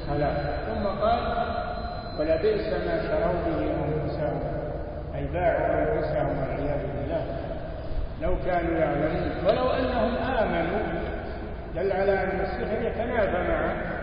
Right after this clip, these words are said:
الإيمان. لو أنهم آمنوا، يعني تركوا السحر،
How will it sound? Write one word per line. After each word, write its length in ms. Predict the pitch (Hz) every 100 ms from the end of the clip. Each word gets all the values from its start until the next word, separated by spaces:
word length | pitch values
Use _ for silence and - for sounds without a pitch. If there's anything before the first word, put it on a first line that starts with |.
| - - - - - -
الإيمان. 440 | 339 349 381 339 269
لو 160 | 302
أنهم 400 | 202 226 233 208 220
آمنوا، 460 | 220 208 170 165 165
يعني 280 | 170 165
تركوا 460 | 165 196 220 170 170
السحر، 400 | - - -